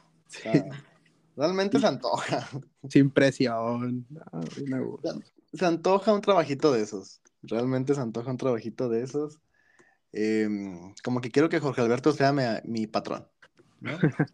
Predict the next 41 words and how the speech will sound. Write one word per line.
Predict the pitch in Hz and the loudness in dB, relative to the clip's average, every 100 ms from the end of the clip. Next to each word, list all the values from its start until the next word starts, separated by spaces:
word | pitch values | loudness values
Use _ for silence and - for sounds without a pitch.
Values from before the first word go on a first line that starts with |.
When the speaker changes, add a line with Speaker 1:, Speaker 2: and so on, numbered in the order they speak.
| _ _ - | _ _ -14
Speaker 2:
O | 131 131 | -10 -6
sea, | 135 147 240 185 - _ _ _ _ - | -2 2 4 4 0 _ _ _ _ -20
<laughs> | - - - - - | -18 -18 -18 -20 -14
realmente | 143 135 135 143 139 131 143 139 123 | -4 0 2 2 0 4 4 4 2
sí, | 113 127 120 104 | -4 -4 -4 -4
sí | 127 | -2
me | |
gustaría. | 131 117 - 98 87 - _ - - - - | -2 -4 -4 -8 -6 -12 _ -20 -20 -20 -2
Eh, | 139 147 151 151 151 - | 4 6 6 2 -2 -8
de | - 170 | 2 2
ahí | |
en | 208 226 | 2 0
fuera, | 220 240 240 | 2 2 0
poner | 175 185 | -4 0
algo | 220 233 | 0 0
sobre | 240 196 165 | 0 0 0
la | 139 | 0
mesa, | 160 185 240 | -2 -4 -6
pues | 220 | -2
yo | 196 | -4
creo | 285 | 0
que | 226 | -2
todos | 208 240 | 2 0
estamos | - 175 196 | 0 -4 -2
de | 151 | -4
acuerdo | 147 147 170 | -4 -6 -8
en | |
que | 147 | -12
Miguel | 135 120 120 160 | -16 -14 -8 -8
tiene | 160 160 | -6 -14
que | 160 | -6
irse | 156 151 | -6 -4
de, | 170 156 127 | -8 -8 -14
de | 131 | -16
Tijuana, | 113 131 147 | -10 -8 -6
¿sí | - 196 | -8 -8
o | 226 | -8
sí | - 254 | -6 -10
o | 285 | -6
no, | 143 151 | -2 -2
Omar? | 123 | -2